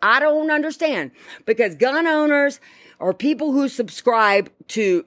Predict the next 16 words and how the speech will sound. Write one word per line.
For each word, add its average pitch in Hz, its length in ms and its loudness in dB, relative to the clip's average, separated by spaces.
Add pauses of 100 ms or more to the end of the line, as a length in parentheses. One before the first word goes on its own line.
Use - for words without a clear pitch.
(120)
to 196 360 -6
this 233 320 0
kind 208 520 -2
of, 156 520 -2 (760)
um, 170 640 -2 (2250)
<sighs> - 60 -20 (600)
doomsday, 165 920 0 (720)
I'm 202 200 0
asking 233 480 0
you 208 120 -2
to 196 80 0
make 180 240 -6
show 214 540 0
of 165 160 -8
your 185 160 -10
hands. 202 580 -10